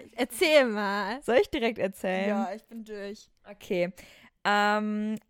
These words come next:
Speaker 2: also ich hab schon, ja,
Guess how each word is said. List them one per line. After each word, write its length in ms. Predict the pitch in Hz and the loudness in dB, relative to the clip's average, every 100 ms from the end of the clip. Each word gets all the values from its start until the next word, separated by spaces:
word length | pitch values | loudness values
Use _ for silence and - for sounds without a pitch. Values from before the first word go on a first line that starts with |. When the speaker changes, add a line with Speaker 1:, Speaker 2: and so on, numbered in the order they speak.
| _ | _
Speaker 2:
also 640 | 190 214 226 220 220 226 220 - _ _ _ _ _ | 0 0 -2 -2 0 0 -2 -6 _ _ _ _ _
ich 240 | - - 285 | -4 -2 -2
hab 180 | 269 | -2
schon, 640 | - 247 233 226 220 220 233 _ _ _ _ _ _ _ _ _ | -4 -4 -2 -2 -2 -4 -6 _ _ _ _ _ _ _ _ _
ja, 100 | - | -12